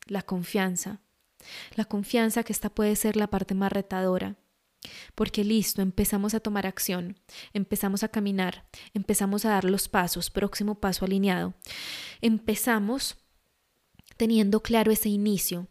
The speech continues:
empezamos adueñándonos de este inicio, y ahí es donde entra la mente, ahí es donde entra el miedo,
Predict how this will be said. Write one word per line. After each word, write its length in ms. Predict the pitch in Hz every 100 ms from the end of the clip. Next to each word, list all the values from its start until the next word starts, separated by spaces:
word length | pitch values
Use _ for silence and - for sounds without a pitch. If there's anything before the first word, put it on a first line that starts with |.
| -
empezamos 680 | 214 202 208 - 220 233 226
adueñándonos 680 | 208 202 208 190 202 214
de 100 | 196
este 200 | 185 -
inicio, 480 | 190 208 175 175 185 _ - - -
y 60 | 220
ahí 120 | 220
es 100 | 220
donde 200 | 208 196
entra 280 | 190 - 180
la 100 | 180
mente, 540 | 185 180 170 175 196 _ _ - -
ahí 180 | - 208
es 80 | 208
donde 220 | 202 202
entra 240 | 190 180 185
el 120 | 185
miedo, 460 | 202 196 180 185